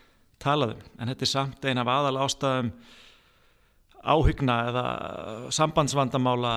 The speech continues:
eða rosalega margir og, sem skuldsetja sig mikið og svo gerist eitthvað í lífinu og þá eiga þeir kannski ekki borð fyrir báru og í nútíma samfélagi með alla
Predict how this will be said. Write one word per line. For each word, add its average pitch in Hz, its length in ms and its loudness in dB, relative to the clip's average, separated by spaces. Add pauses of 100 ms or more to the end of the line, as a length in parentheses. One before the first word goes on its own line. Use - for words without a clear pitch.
(160)
eða 117 140 -4 (360)
rosalega 135 480 -2
margir 131 440 -2
og, 98 360 -6
sem 135 120 -4
skuldsetja 139 520 -2
sig 131 300 -4 (420)
mikið 135 460 2
og 113 100 -2
svo 127 140 0 (320)
gerist 131 340 -2
eitthvað 127 240 0
í 123 80 -2
lífinu 127 360 0
og 117 100 -6
þá 123 100 -4
eiga 123 240 -2
þeir - 80 -8
kannski 131 240 -10
ekki 123 160 -8
borð 123 200 -6
fyrir 113 160 -4
báru 120 420 0
og 107 100 -12 (400)
í 123 60 -2
nútíma 123 320 0
samfélagi 123 500 0
með 117 160 0
alla 120 180 -4